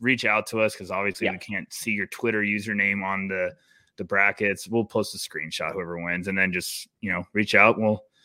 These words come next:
Speaker 1: we'll hit the negotiating table to see if we can come to an agreement on a contract or whatever merchandise you want. Maybe you want the draft guide. We'll see. We'll figure it out.
Speaker 2: Yeah. Um, so today we're just going to kinda run through, uh,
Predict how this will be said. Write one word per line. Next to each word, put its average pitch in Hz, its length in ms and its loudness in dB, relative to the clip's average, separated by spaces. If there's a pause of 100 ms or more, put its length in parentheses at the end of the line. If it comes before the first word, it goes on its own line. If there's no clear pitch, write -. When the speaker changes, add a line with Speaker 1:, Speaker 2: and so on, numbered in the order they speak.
(540)
Speaker 1:
we'll 123 180 10
hit 156 140 6
the 170 80 6
negotiating 143 720 8
table 104 400 2
to 87 80 -6
see 117 200 0
if 110 120 -2
we 113 100 -2
can 110 140 -4
come 117 220 4
to 107 340 2
an 113 140 -4
agreement 110 420 2
on 107 80 0
a 104 60 -2
contract 104 600 -2
or 95 340 -4
whatever 104 360 -2
merchandise 107 480 -2
you 107 80 -4
want. 123 320 0
Maybe 104 140 -2
you 107 60 -2
want 110 120 -2
the 98 60 -12
draft 117 240 -4
guide. 127 160 0
We'll 131 100 -2
see. 190 180 -4
We'll 92 100 -10
figure 113 220 -4
it 135 80 -2
out. - 160 -8 (840)
Speaker 2:
Yeah. 214 180 8 (140)
Um, 135 520 8 (500)
so 151 200 6
today 160 280 8
we're 143 120 4
just 135 220 -2
going 135 320 0
to 135 180 0
kinda 127 220 -2
run 113 220 0
through, 110 520 0 (120)
uh, 107 340 4